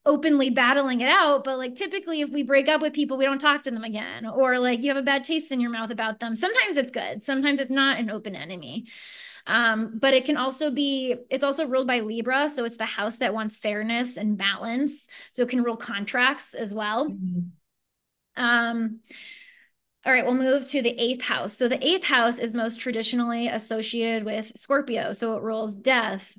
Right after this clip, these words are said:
Speaker 1: rebirth, transformation, um, psychology, intuition, the occult. Um, so it's funny when you said,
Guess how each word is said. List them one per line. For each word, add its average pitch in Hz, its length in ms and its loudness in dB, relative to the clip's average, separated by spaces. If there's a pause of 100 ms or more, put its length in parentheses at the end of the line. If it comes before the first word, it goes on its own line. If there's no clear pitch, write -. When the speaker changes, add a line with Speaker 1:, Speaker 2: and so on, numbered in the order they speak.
Speaker 1:
rebirth, 226 840 -4
transformation, 240 1160 -2 (460)
um, 214 320 -2
psychology, 233 1120 2
intuition, 220 1120 -2
the 220 100 0
occult. 220 800 0 (680)
Um, 214 240 2
so 240 120 0
it's 240 140 -2
funny 247 300 2
when 233 120 0
you 233 80 0
said, 226 360 -2